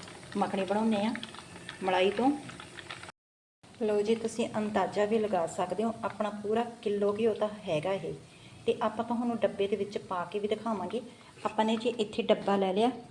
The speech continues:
ਡੱਬਾ ਬਿਲਕੁਲ ਤੁਹਾਡਾ ਇਹ ਸਾਫ਼ ਹੋਣਾ ਚਾਹੀਦਾ, ਗਿੱਲਾ ਨਹੀਂ ਹੋਣਾ ਚਾਹੀਦਾ। ਇਹਨੂੰ ਆਪਾਂ ਨੇ ਫਿਰ ਵੀ ਇੱਕ ਵਾਰੀ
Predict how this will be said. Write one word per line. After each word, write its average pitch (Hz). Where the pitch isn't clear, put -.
ਡੱਬਾ 214
ਬਿਲਕੁਲ 208
ਤੁਹਾਡਾ 226
ਇਹ 196
ਸਾਫ਼ 170
ਹੋਣਾ 180
ਚਾਹੀਦਾ, 175
ਗਿੱਲਾ 175
ਨਹੀਂ 170
ਹੋਣਾ 175
ਚਾਹੀਦਾ। 185
ਇਹਨੂੰ 202
ਆਪਾਂ 202
ਨੇ 190
ਫਿਰ 170
ਵੀ 214
ਇੱਕ -
ਵਾਰੀ 175